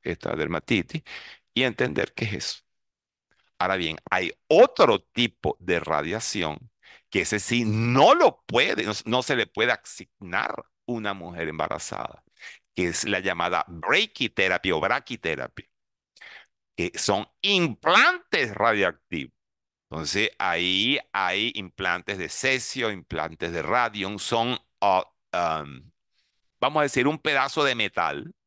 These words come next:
de un metal que emite rayos gamma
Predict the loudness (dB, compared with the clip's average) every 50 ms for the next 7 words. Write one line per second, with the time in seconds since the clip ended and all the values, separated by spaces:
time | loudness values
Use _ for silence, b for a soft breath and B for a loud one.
0 | _ _ _ _ _ _ _ _ _ _ _ -12 -10 -10 -6 -6 -6 -6 -4 -4
1 | -4 -2 -4 -6 -8 -8 -8 -8 -6 -4 -6 -6 -4 -4 -6 -6 -4 -4 -4 -4
2 | -2 -2 -4 -2 -2 -4 -6 -6 -6 -8 -10 -10 -12 -16 -18 -20